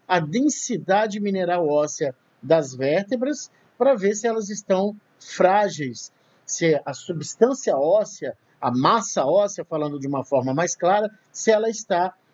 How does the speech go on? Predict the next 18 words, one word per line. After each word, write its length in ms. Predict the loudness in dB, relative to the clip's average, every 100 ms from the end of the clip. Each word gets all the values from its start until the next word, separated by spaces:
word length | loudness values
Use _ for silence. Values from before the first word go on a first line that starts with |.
| _
se 180 | 0 2
ela 140 | 2
perdeu 720 | 0 0 0 -2 2 2 2
volume. 680 | -2 -6 -4 -2 -2 -2 -6 _ _ _ _ _ _ _ _ _ _ _ _ _ _ _ _
Da 120 | 2 4
mesma 380 | 4 0 -2
forma, 300 | 0 0 2
eu 80 | 0
evidencio 540 | -2 -2 -4 -4 -4 -4
aqui, 400 | -4 -2 -2 -2 _ _ _ _
né, 400 | -2 2 2 0 -4
ilustração 800 | 0 0 2 2 0 -2 -2 -4 -8 _ _ _ _
do 180 | 0 2
Atlas 460 | 2 0 -4 -6
de 360 | -6 -4 0 2
Yokoshi, 640 | 2 2 0 0 -2 -8
que 100 | -10
traz, 520 | -4 2 2 0 -10